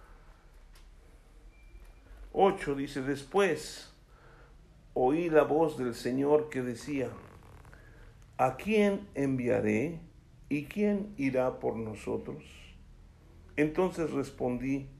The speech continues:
yo, 'Heme aquí, envíame a mí.'" Y estas palabras que Dios habló al, al mismo profeta Isaías,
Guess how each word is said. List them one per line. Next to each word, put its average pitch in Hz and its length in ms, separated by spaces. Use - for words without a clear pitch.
yo, 113 460
'Heme 180 300
aquí, 120 440
envíame 117 800
a 117 80
mí.'" 104 180
Y 196 100
estas 233 240
palabras 147 680
que - 180
Dios 147 380
habló 123 500
al, 107 380
al 110 240
mismo 139 380
profeta 127 500
Isaías, 117 880